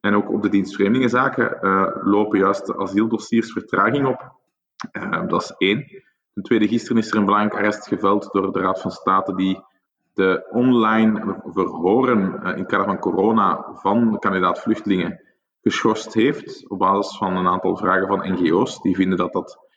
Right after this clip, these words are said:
onvoldoende, eh, correct is om dat online te doen, dat je dat vluchtverhaal moet fysiek kunnen aanhoren voor de niet-verbale communicatie ook te respecteren en, en ook mee in ogenschouw te nemen. Ehm,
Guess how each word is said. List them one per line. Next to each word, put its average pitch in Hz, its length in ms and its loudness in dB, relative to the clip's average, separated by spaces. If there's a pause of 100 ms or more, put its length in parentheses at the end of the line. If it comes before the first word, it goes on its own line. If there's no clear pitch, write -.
(220)
onvoldoende, 104 920 2
eh, 85 260 0 (140)
correct 90 360 -2
is - 160 -2
om 92 100 2
dat 90 300 0
online 90 380 0
te - 100 -16
doen, 127 180 2
dat 101 200 -2
je - 400 -2
dat 90 180 -4
vluchtverhaal 101 920 -2 (320)
moet 101 420 -2
fysiek 110 500 -2
kunnen 101 220 0
aanhoren 98 540 2
voor 98 120 -4
de 90 140 0
niet-verbale 95 680 0
communicatie 90 720 -2
ook - 140 -4
te 113 80 -2
respecteren 113 680 0
en, 104 160 0
en 98 120 0
ook 101 120 0
mee 101 200 4
in 101 140 0
ogenschouw 101 460 2
te 92 120 -2
nemen. 101 420 2 (500)
Ehm, 95 580 2